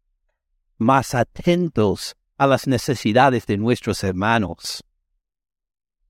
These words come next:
más dispuestos a responder con generosidad a sus necesidades,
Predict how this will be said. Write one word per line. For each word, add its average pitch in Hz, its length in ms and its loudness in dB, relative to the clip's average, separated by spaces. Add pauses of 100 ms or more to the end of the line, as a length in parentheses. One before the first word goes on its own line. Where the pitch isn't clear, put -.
(120)
más 117 400 0
dispuestos - 920 -2
a 107 260 0
responder 127 800 2
con 104 240 0
generosidad 120 1120 0
a 101 80 0
sus - 360 -2
necesidades, 98 1160 -2